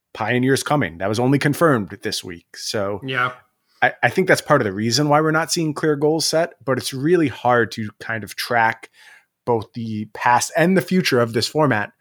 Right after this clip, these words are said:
Speaker 1: when I don't know what we're supposed to be doing here.
Speaker 2: That's true. I, I would imagine that the fact that Historic exists is, it, it's made because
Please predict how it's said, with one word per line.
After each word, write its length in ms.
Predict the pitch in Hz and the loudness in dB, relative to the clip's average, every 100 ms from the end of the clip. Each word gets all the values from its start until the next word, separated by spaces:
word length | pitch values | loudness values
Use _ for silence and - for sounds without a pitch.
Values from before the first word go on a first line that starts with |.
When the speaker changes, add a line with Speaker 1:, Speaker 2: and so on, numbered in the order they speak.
| - - - | -20 -20 -8
Speaker 1:
when 140 | 117 | -4
I 140 | 104 98 - | -4 -4 -4
don't 240 | 120 107 | -4 -2
know 100 | 107 | -4
what 140 | 98 - | -6 -8
we're 60 | |
supposed 240 | 98 101 - | -12 -12 -14
to 60 | |
be 60 | 95 | -16
doing 280 | - - 87 | -16 -18 -20
here. 220 | - 101 _ _ _ _ _ _ _ - | -20 -20 _ _ _ _ _ _ _ -6
Speaker 2:
That's 260 | 254 - | -2 -2
true. 1160 | - - - 269 269 247 202 156 147 139 139 160 - - - | -4 -2 -2 0 0 4 4 4 0 0 2 0 -4 -8 2
I, 460 | 214 262 277 269 - | 4 6 4 2 0
I 160 | 208 285 | 2 2
would 160 | 294 | 2
imagine 840 | 247 196 185 185 170 185 170 165 - | 2 4 2 2 0 0 2 -2 -6
that 200 | 147 190 - _ _ _ - | -6 -6 -8 _ _ _ -6
the 80 | 185 | -2
fact 240 | 233 233 | 0 0
that 80 | 247 | 2
Historic 480 | 214 208 196 156 - | 2 4 2 2 0
exists 800 | 143 123 143 139 123 - - - _ _ _ _ _ | -10 -8 -4 -2 -2 -6 -8 -14 _ _ _ _ _
is, 460 | 156 160 151 143 131 | -6 -4 -4 -6 -6
it, 200 | 170 175 - | -6 -6 -4
it's 220 | 160 175 | -6 -4
made 320 | 180 202 190 | 0 2 2
because 800 | 139 135 160 151 147 143 - | 0 0 2 4 2 0 -4